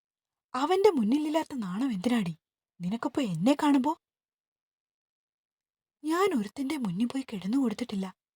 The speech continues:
ഒരമ്മൂമ്മയാണ് എന്നെ തിരുമിയത്. അവിടെ വേറെ ആരുമൊട്ട് ഇല്ലായിരുന്നു താനും." കരഞ്ഞുകൊണ്ട് തന്നെ നോക്കി പറയുന്നവളെ കണ്ടതും ഭദ്രന്റെ കിളി പോയി. "ഏ, അപ്പോ ആ ദാമുവോ?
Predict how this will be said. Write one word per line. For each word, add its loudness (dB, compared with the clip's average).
ഒരമ്മൂമ്മയാണ് 2
എന്നെ 2
തിരുമിയത്. -4
അവിടെ 4
വേറെ -2
ആരുമൊട്ട് 0
ഇല്ലായിരുന്നു -2
താനും." -6
കരഞ്ഞുകൊണ്ട് 0
തന്നെ -2
നോക്കി -2
പറയുന്നവളെ -2
കണ്ടതും -8
ഭദ്രന്റെ 2
കിളി 0
പോയി. -6
"ഏ, -8
അപ്പോ -8
ആ -20
ദാമുവോ? 2